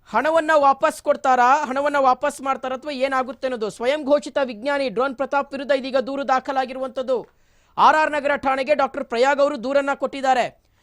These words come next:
ಡ್ರೋನ್ ಪ್ರತಾಪ್ ಸೇರಿದಂತೆ ಮೂವರ ವಿರುದ್ಧ ಇದೀಗ ದೂರು ದಾಖಲಾಗಿದೆ. ಡ್ರೋನ್ ಪ್ರತಾಪ್ ಅವರು ಸೇರಿದ ಹಾಗೆ ಇವ್ರ ಜೊತೆ ಏನು ಸೇರ್ಕೊಂಡು ಡ್ರೋನ್ ಅನ್ನ ಕೊಡ್ತೀವಿ ಅಂತ ಹೇಳಿದ್ರು, ಸಾರಂಗ್ ಮಾನೆ ಆಗಿರಬಹುದು ಮತ್ತು ಸಾಗರ್ ಗರ್ಗ್ ಆಗಿರ್ಬೋದು, ಹಾಗೆ ಸೀರಣ್, ಹಾಗೆ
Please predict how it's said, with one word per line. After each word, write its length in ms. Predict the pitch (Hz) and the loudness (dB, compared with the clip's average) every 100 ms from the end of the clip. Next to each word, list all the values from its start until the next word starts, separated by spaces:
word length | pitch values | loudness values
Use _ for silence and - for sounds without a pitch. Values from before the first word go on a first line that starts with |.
| _ - | _ -4
ಡ್ರೋನ್ 280 | 185 302 302 | 0 2 0
ಪ್ರತಾಪ್ 360 | 269 294 294 | -2 0 0
ಸೇರಿದಂತೆ 480 | - 294 262 269 302 | -2 -8 -4 -2 0
ಮೂವರ 320 | 269 254 294 294 | -2 0 2 2
ವಿರುದ್ಧ 240 | 262 269 | 0 0
ಇದೀಗ 280 | 294 262 269 | 0 2 -2
ದೂರು 300 | 262 262 277 | -2 -4 0
ದಾಖಲಾಗಿದೆ. 520 | 262 262 277 262 247 | 0 0 0 0 0
ಡ್ರೋನ್ 340 | 202 208 262 254 | 0 2 2 2
ಪ್ರತಾಪ್ 420 | 247 240 277 285 | -2 4 4 4
ಅವರು 180 | 285 285 | -2 -2
ಸೇರಿದ 300 | - 254 247 | -4 -2 0
ಹಾಗೆ 380 | 226 226 202 214 277 277 _ _ _ _ _ - | 0 0 -2 -2 -4 -6 _ _ _ _ _ -6
ಇವ್ರ 260 | 233 285 | -2 -2
ಜೊತೆ 360 | 208 254 269 311 | 0 0 0 0
ಏನು 200 | 285 285 | -2 -2
ಸೇರ್ಕೊಂಡು 520 | - 262 277 285 269 | -2 -4 -2 -2 -2
ಡ್ರೋನ್ 240 | 202 240 | -2 -2
ಅನ್ನ 160 | 269 269 | -2 -4
ಕೊಡ್ತೀವಿ 400 | 262 240 - 277 | -6 -8 -8 -8
ಅಂತ 120 | 262 | -4
ಹೇಳಿದ್ರು, 320 | 269 254 233 | -2 -2 -4
ಸಾರಂಗ್ 420 | 233 226 240 269 254 | -4 0 2 0 -2
ಮಾನೆ 200 | 254 262 | -2 -2
ಆಗಿರಬಹುದು 720 | 254 233 226 240 226 269 277 _ 214 | -2 -4 -4 -4 -2 -4 -6 _ -12
ಮತ್ತು 180 | 214 | -10
ಸಾಗರ್ 400 | 254 220 240 285 | -2 2 2 2
ಗರ್ಗ್ 260 | 247 254 247 | -2 -4 -2
ಆಗಿರ್ಬೋದು, 480 | 247 226 220 226 226 262 - _ _ | -2 -2 -6 -4 -4 -6 -12 _ _
ಹಾಗೆ 300 | 214 240 269 | 0 0 -2
ಸೀರಣ್, 480 | 254 - 277 285 294 | -4 -6 -2 0 0
ಹಾಗೆ 280 | 247 240 | -2 0